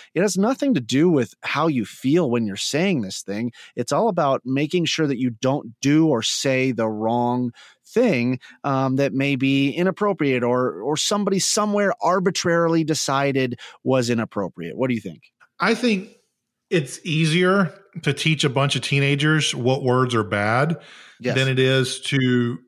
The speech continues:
Speaker 2: develop a theological understanding of how to use our language.
Speaker 1: Yes. Well, and the, the thing that I think we need to address with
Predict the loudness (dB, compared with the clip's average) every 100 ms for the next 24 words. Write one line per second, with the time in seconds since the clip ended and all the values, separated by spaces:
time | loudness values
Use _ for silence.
0 | -8 -4 0 2 2 2 0 -4 0 2
1 | 2 0 -2 -6 -4 -2 -2 -2 -2 -2
2 | -2 -4 -2 -4 -2 -4 -4 -8 -8 -6
3 | -6 -8 -10 -12 -10 -8 -10 -10 -20 _
4 | _ -2 -2 0 0 0 -4 -2 0 0
5 | -2 -8 0 2 4 2 0 -2 -4 -8
6 | -12 -10 -2 0 2 0 -2 -4 0 0
7 | 0 -2 -2 -4 -2 -2 -4